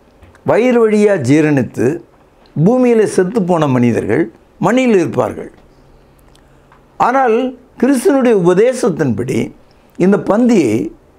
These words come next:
அவர் சரியாக எடுத்துக்கொள்கிற மனிதனை அவர் கடைசி நாளில் எழுப்புவதாக வாக்களித்திருக்கிறார். பாருங்க, இது யோவான் ஆறாம் அதிகாரம் ஐம்பத்தி நாலாவது வசனம்.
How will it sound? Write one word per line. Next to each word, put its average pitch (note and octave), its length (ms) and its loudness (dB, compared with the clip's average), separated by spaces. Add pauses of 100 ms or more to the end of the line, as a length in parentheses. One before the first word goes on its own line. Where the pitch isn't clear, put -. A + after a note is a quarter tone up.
(120)
அவர் C3+ 380 0
சரியாக A3 560 2
எடுத்துக்கொள்கிற D3+ 540 0
மனிதனை G#2 460 -2 (1000)
அவர் C3+ 260 0
கடைசி E3+ 460 0
நாளில் B2+ 540 0 (360)
எழுப்புவதாக E3 800 2
வாக்களித்திருக்கிறார். G#2+ 880 -2 (120)
பாருங்க, A#2+ 500 -2 (1200)
இது E3 720 0
யோவான் E3 380 0
ஆறாம் D#3 380 -2
அதிகாரம் C3 680 0 (640)
ஐம்பத்தி F#3 400 0
நாலாவது C3+ 500 -2
வசனம். G2 460 -4